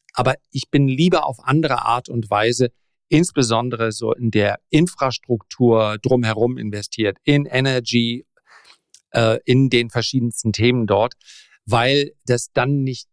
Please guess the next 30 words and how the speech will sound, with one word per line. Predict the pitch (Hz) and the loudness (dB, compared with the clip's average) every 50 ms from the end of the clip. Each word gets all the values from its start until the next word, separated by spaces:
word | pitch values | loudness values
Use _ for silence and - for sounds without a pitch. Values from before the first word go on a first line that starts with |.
| _ _ - | _ _ -4
ganz, | - 123 135 151 160 151 143 - - - - - _ _ _ | -2 -2 0 0 -2 -2 -4 -6 -6 -8 -8 -10 _ _ _
äh, | - 127 120 120 120 117 - - | -2 0 0 0 0 -4 -6 -6
in | - 135 120 117 | -4 -2 -2 0
der | 113 110 | 0 0
Mitte | 110 120 139 - 135 120 | 0 0 0 0 0 -2
dieses | 113 113 107 123 - - | -2 -2 -4 -4 -4 -6
Fokus | - - 123 120 110 - 110 98 - - | -2 0 0 0 2 0 -4 -8 -8 -8
ist. | _ - - - - _ _ _ _ _ _ _ _ - | _ -14 -16 -16 -16 _ _ _ _ _ _ _ _ -4
Ist | - 151 131 | -2 0 2
aber, | 185 151 151 - - | 2 0 -2 -4 -6
spricht | 143 - - - 147 - | -10 -8 -4 -4 -2 0
aber | 143 123 | 0 0
auch | 127 131 | 0 -2
nichts | 147 135 - - | -2 -2 -4 -4
dagegen, | 120 113 110 117 113 117 113 | -6 -4 -4 -4 -4 -4 -4
Nvidia | 107 107 110 104 117 131 127 123 101 98 - | -4 -4 -4 -2 -2 0 0 0 -2 -2 -4
zu | - - 120 - | -6 -10 -12 -10
kaufen, | - - 113 - - - 113 113 | -6 -6 -6 -6 -6 -8 -14 -8
ja, | 110 113 113 110 - _ | -4 -4 -2 -2 -2 _
oder | - 123 117 113 110 | -2 0 0 0 0
den | 117 113 110 | -2 -4 -4
Nasdaq | 110 113 113 - - 120 - | -2 -2 -2 -2 -2 -2 -2
einhundert | 107 104 104 117 120 117 104 - | 0 2 2 2 2 2 0 -4
E | - 104 101 | -8 -12 -12
T | - - | -10 -10
F. | - - - _ _ - | -10 -10 -10 _ _ 0
Damit | 117 117 117 113 | 0 0 0 0
hat | 123 143 - | 0 0 0
man | - 143 139 139 139 | 0 0 0 -2 -2
momentan | 135 127 120 120 120 117 - 135 147 165 170 165 - | 0 0 0 0 0 -2 0 0 0 0 0 -2 -6